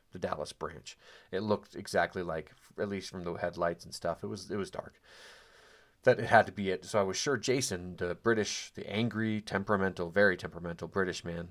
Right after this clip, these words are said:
who was also an extraordinary artist and who taught us and gave us some great art experiences, was, I was sure Jason was in that van,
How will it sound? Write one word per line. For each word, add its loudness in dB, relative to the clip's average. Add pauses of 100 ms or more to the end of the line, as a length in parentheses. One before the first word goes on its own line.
who -6
was -2
also 6
an -6
extraordinary -2
artist 0
and -12
who -8
taught 0
us -10
and -12
gave -4
us -6
some -10
great 0
art 2
experiences, -8 (760)
was, -2 (100)
I 2
was 0
sure 2
Jason 0
was -2
in -4
that -2
van, -2